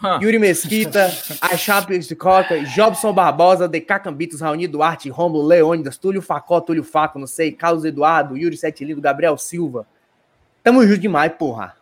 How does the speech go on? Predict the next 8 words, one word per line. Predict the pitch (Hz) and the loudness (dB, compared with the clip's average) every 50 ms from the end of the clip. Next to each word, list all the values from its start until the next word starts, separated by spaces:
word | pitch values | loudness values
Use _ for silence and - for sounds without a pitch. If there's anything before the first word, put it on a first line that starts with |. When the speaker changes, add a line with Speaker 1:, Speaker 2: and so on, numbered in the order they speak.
| _ _ _ _ _ _ _ _ _ | _ _ _ _ _ _ _ _ _
Speaker 2:
Jonas | 143 139 139 147 147 143 | -12 -8 -8 -6 -4 -2
Barbosa. | 139 127 120 123 123 127 131 127 127 117 113 117 - _ _ _ _ _ _ _ _ | -2 -2 -2 -4 -4 -4 -2 -4 -4 -8 -12 -16 -18 _ _ _ _ _ _ _ _
Acabou. | - 151 175 175 139 - - _ _ _ _ | -4 -2 0 0 -2 -2 -6 _ _ _ _
Chega. | _ - - - - 269 240 - - 127 113 - _ _ _ _ _ _ _ _ - - _ _ _ _ _ _ | _ -12 -4 2 4 4 4 4 0 -8 -10 -14 _ _ _ _ _ _ _ _ -20 -20 _ _ _ _ _ _
Que | - | -16
aqui | 117 117 - 139 139 | -16 -14 -12 -12 -10
não | 139 139 131 131 | -8 -6 -4 -2
é | 135 139 143 139 139 139 | -2 -2 -2 -2 -4 -8